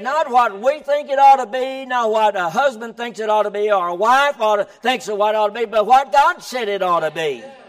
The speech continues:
Uh, we're to have a biblical worldview. We're to look at marriage, again, through the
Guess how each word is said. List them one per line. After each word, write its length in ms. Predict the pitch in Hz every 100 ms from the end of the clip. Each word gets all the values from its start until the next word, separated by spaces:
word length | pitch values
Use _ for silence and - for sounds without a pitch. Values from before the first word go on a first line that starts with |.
| - - _ 202 202 170 _ 196 202 _ _ _ _
Uh, 80 | 147
we're 200 | 160 247
to 100 | 233
have 220 | 214 226
a 100 | 214
biblical 1000 | 180 147 254 294 294 247 - 208 175 139
worldview. 1080 | 160 208 190 165 143 135 175 160 131 110 104 185 180 _ _ _ _ 160 165 _ _ _ _ _
We're 160 | - 175
to 80 | 170
look 220 | 190 185
at 100 | 165
marriage, 480 | 170 196 180 139 131
again, 300 | 151 175 170
through 180 | 175 160
the 180 | 135